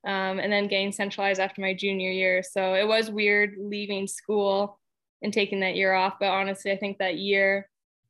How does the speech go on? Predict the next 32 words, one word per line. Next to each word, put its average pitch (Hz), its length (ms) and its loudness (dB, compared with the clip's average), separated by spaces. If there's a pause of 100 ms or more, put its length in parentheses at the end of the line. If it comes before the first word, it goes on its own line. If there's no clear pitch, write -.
away 202 420 2
made 202 260 -4
me 196 460 -6 (180)
appreciate 214 640 0
Wisconsin 240 600 -2
so 233 200 -2
much 226 260 -4
more 214 260 0
that 208 140 -2
when 202 100 -4
I 196 80 -2
went 190 200 -4
back 190 240 -4
for 202 80 -8
my 196 120 -2
senior 196 360 -4
year, 190 280 0
I 180 80 -2
just, 185 220 -10
like, 180 220 -8
soaked 190 360 -2
it 185 80 -6
up 185 220 -6 (140)
because 202 260 -6
I 180 100 -6
knew 185 300 -6 (680)
kind 202 180 2
of 202 100 4
what 208 140 6
I 202 120 4
was 196 160 2
missing. 196 600 -2